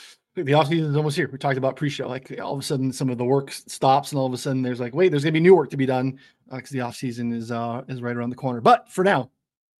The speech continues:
four games to break down for divisional weekend, and we will start with the first game on Saturday. Two on Saturday with the number one seeds, and then two great games on Sunday as well. Houston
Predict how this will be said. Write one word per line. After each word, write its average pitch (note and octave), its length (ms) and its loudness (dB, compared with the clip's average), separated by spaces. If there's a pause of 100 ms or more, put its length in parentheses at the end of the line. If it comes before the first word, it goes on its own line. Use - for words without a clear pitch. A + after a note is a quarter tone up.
(200)
four D#3+ 140 -2
games C3+ 460 -2 (100)
to C#3 80 -12
break C#3+ 200 -4
down A#2 320 -6
for C3+ 260 -6
divisional C3 420 -2
weekend, C3+ 640 -2 (520)
and C3 540 0
we D3+ 80 4
will F3 80 4
start G3 560 2 (400)
with D#3+ 80 -12
the D3 40 -6
first G#3+ 200 4
game F#3+ 180 0
on C#3+ 80 0
Saturday. C3+ 440 0
Two G3 180 -2
on F#3 140 0
Saturday E3 720 0
with D3 120 -10
the D#3 60 -6
number C#3 220 -2
one D#3+ 180 0
seeds, B3+ 640 -8
and C3 120 -8
then B2+ 140 -6
two C3+ 180 -10
great B2 220 -8
games B2 340 -6
on C3 200 -12
Sunday C3 360 -4
as B2+ 140 -6
well. G3 320 0 (360)
Houston G3 540 -2